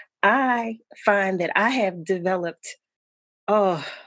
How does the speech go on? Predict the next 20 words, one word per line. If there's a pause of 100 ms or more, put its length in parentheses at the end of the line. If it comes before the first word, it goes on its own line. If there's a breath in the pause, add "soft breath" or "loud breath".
this
terrible,
I'll
call
it
a,
I'll
call
it
a
guilty
pleasure,
but
it's
a,
it's
truly
a
guiltless
pleasure